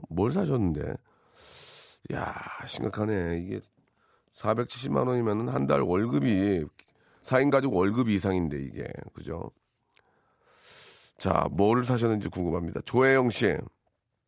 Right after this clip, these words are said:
얼마 전에 저 앵무새 두 마리를 샀습니다. 시끄러울까봐 걱정을 했는데 얘네들 말수가 적은 애들인가 봐요.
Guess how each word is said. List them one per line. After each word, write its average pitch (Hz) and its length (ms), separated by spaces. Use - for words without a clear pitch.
얼마 90 260
전에 90 200
저 82 280
앵무새 101 420
두 92 160
마리를 98 300
샀습니다. 85 720
시끄러울까봐 110 720
걱정을 101 380
했는데 87 560
얘네들 113 340
말수가 101 520
적은 90 420
애들인가 110 340
봐요. 82 420